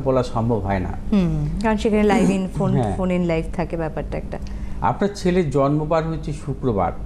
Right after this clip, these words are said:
Speaker 1: বৃশ্চিক লগ্ন, মিথুন রাশি, মৃগশিরা নক্ষত্র, দেবগণ। জন্মছক অনুযায়ী শনি হচ্ছে জন্মকালীন বক্রী অবস্থায় ছিল। একটু জন্মছকে আমি আসছি।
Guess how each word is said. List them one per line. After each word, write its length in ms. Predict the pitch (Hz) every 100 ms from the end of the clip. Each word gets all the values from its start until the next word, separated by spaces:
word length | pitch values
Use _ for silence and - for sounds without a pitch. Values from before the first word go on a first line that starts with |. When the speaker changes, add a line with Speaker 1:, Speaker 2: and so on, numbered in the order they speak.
| - - - - - - 101
Speaker 1:
বৃশ্চিক 520 | - 160 - - 175 139
লগ্ন, 380 | 127 131 139
মিথুন 480 | 147 135 123 - 151
রাশি, 480 | 131 110 107 127 147 - - - - - -
মৃগশিরা 640 | 107 139 156 156 - 156
নক্ষত্র, 680 | 147 127 - 147 147 - 151
দেবগণ। 600 | 123 120 117 107 123 139 156 - - - - - - 107
জন্মছক 580 | 127 147 170 170 185 180
অনুযায়ী 460 | 180 175 180 180 185 - - - -
শনি 360 | - - 160 170
হচ্ছে 360 | 156 160 - 143
জন্মকালীন 840 | 120 127 139 143 143 135 139 151 151 - - - - 110 107
বক্রী 320 | 147 147 156
অবস্থায় 440 | 139 113 - 113
ছিল। 280 | 101 - 87 - - - - - - - - - -
একটু 180 | 143 165
জন্মছকে 680 | 135 131 139 147 - 143
আমি 140 | 156 151
আসছি। 440 | 113 113 - 143